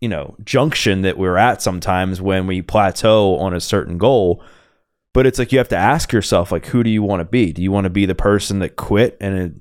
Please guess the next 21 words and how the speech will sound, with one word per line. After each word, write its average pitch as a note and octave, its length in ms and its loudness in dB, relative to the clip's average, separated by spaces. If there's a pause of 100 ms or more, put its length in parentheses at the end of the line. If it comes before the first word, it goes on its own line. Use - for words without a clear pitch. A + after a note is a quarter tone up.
five, G#2+ 340 4
six, - 320 -2
seven G2+ 260 0
months G2 280 -2
later G2+ 360 2
is F2+ 260 -2 (400)
looking A#2+ 260 -2
at A2 60 -6
yourself G#2 340 0
in G2+ 80 -2
the F#2 80 0
mirror G2 360 2
and E2 180 -4
just - 260 -10 (600)
completely G#2+ 480 -2
ashamed G2+ 560 0
and, F2 220 -4
and F#2+ 160 -4
regretful F#2 540 0
because G#2 540 0
of F#2 560 0